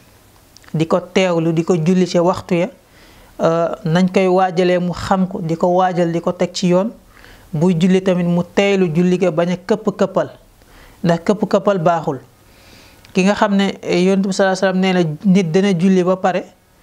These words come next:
ñu yëkkati julli gi fëgg ko ko, daan ne ko, "Soxla wuñ sa julli gi."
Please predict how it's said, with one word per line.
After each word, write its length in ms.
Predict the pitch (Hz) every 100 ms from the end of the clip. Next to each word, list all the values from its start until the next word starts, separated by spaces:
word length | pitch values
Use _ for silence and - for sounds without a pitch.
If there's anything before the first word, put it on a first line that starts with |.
| _ - -
ñu 160 | 160 170 190
yëkkati 320 | 196 208 185 165
julli 240 | 185 180
gi 60 | 160
fëgg 400 | - 247 202 214
ko 140 | 214 160
ko, 60 | - - - - - - -
daan 260 | 160 175 185
ne 80 | 180
ko, 80 | 175
"Soxla 320 | - 190 190
wuñ 180 | 180 170
sa 120 | 175
julli 320 | 147 160 147
gi." 140 | 131